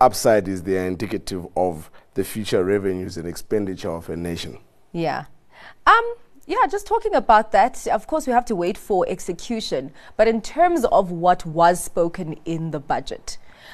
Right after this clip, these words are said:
Speaker 2: um, I don't know, some people are saying that it was boring. Some people are saying that, um, they said what we expected. Others are saying that we need more clarity on certain issues. So how would you rate that budget?
Speaker 1: If we're talking about time,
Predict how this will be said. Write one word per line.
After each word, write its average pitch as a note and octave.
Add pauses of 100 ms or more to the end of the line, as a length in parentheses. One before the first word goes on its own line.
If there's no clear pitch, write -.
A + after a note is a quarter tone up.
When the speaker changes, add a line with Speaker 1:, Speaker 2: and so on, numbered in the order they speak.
(160)
Speaker 2:
um, A#3
I -
don't D4+
know, C4
some C4
people C4
are B3
saying B3
that G#3+
it F#3+
was E3+
boring. E4
Some C#4
people C4
are A#3
saying A#3+
that, G#3
um, G3
they F#3
said A3
what G3+
we F3+
expected. E4 (540)
Others B3
are A3+
saying A#3
that G#3+
we G#3+
need G#3
more G#3
clarity A3+
on G3+
certain A3
issues. G#3 (360)
So C4+ (720)
how D#4
would C4+
you A3+
rate F3
that -
budget? - (720)
Speaker 1:
If A2
we're A2+
talking C#3
about A2+
time, D#3